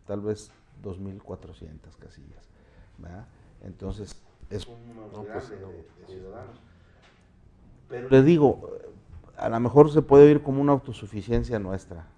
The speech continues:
Speaker 1: espero que no como soberbia, pero vamos a, a lograr instalar todo. Ese es el compromiso. Hemos, hemos, este, ya lo hemos hecho en otros procesos y vamos a poder instalar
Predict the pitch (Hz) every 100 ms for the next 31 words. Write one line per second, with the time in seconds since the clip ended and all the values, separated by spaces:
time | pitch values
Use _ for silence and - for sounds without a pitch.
0 | - 85 - 107 113 98 90 92 98 98
1 | - - 92 85 87 85 95 101 92 82
2 | - 73 - - - - - _ 104 110
3 | 123 135 135 135 107 98 - - - 92
4 | 92 98 104 95 90 82 - 71 67 -
5 | - - 117 127 135 - 113 98 101 107
6 | - - - - - - - - - -
7 | 135 151 160 - - - 127 151 139 -
8 | 117 - 110 104 110 123 131 131 120 101
9 | 92 82 65 - - 104 117 139 135 135
10 | 131 110 107 104 - 82 92 - _ _
11 | - - - 95 107 123 131 120 98 98
12 | 107 107 98 95 98 98